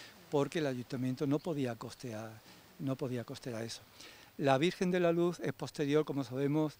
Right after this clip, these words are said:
la Virgen de la Luz, eh, eh, es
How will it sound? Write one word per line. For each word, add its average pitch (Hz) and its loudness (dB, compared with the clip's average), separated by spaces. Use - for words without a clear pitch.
la 139 -2
Virgen 139 0
de 139 4
la 135 2
Luz, 143 2
eh, 117 -4
eh, 120 -6
es - -2